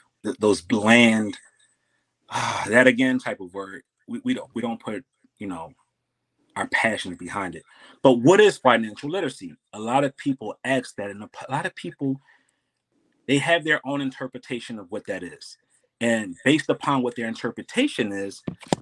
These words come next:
they follow those rules based upon what they think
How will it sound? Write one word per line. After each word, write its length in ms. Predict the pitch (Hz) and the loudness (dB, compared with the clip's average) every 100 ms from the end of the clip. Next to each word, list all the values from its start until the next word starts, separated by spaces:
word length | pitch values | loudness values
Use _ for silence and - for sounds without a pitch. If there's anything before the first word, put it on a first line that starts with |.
| - | 6
they 120 | 131 | 4
follow 500 | - 139 135 143 147 | 6 6 6 4 -2
those 300 | 127 135 117 110 | -4 -4 -6 -6
rules 320 | 123 131 120 | -4 -4 -4
based 320 | - 120 - | -6 -8 -8
upon 400 | 131 - 127 123 | -14 -8 -6 -6
what 160 | 117 131 | -6 -6
they 160 | 123 113 - - | -8 -12 -16 -6
think 300 | 165 139 - | -4 -4 -6